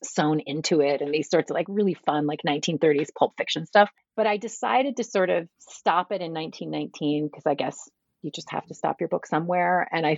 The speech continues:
think I felt less sure-footed as we moved into kind of the era of the Popular Front. And, uh, you know, I'm by training a late nineteenth century historian, and maybe I felt like I had strayed too far from home.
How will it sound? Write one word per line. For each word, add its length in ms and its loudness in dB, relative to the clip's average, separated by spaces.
think 180 -2
I 100 4
felt 440 0
less 720 -2
sure-footed 960 0
as 200 2
we 100 2
moved 600 0
into 460 2
kind 200 0
of 80 0
the 120 -2
era 240 2
of 60 -2
the 80 -6
Popular 380 0
Front. 440 2
And, 300 -6
uh, 40 0
you 120 0
know, 140 0
I'm 360 -2
by 160 4
training 520 0
a 80 2
late 200 2
nineteenth 360 -2
century 280 0
historian, 460 2
and 100 -4
maybe 240 2
I 100 2
felt 220 0
like 200 -2
I 80 2
had 160 0
strayed 340 2
too 120 -2
far 240 0
from 140 -6
home. 340 0